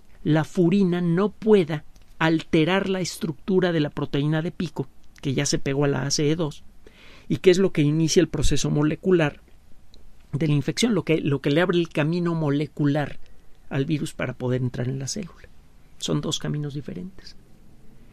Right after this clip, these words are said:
Muchos investigadores se han puesto a, a, a trabajar en la proteína de pico, que es excepcionalmente complicada.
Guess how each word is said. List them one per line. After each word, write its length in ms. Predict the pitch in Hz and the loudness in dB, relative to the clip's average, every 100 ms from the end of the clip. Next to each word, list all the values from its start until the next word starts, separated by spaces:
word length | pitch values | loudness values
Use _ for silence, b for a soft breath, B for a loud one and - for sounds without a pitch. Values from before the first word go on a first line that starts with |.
| b b b b | b b b b
Muchos 360 | 190 233 285 - | 4 4 4 4
investigadores 760 | 226 190 - 185 180 190 196 | 2 2 0 0 2 2 2
se 80 | 185 | -2
han 100 | 170 | -6
puesto 380 | - 170 - 185 | 0 -2 0 -2
a, 60 | 160 | -2
a, 580 | 156 - 156 - - - | -6 -12 -12 -10 -10 -10
a 100 | 139 | -6
trabajar 500 | 147 135 175 185 - | -6 -4 -2 -2 -2
en 240 | 147 - | -4 -4
la 180 | 143 139 | -6 -6
proteína 380 | 139 - 156 175 | -2 0 2 2
de 100 | 156 | 0
pico, 340 | - - 156 | -2 -8 -8
que 140 | - 160 | 0 -2
es 180 | - - | -2 -6
excepcionalmente 1300 | 151 - 165 - - 143 156 170 156 151 151 - 156 | -4 -2 -2 -2 0 0 2 0 2 0 0 -4 -2
complicada. 840 | 156 143 - 160 - 165 180 | -2 -2 -4 -8 -8 -10 -10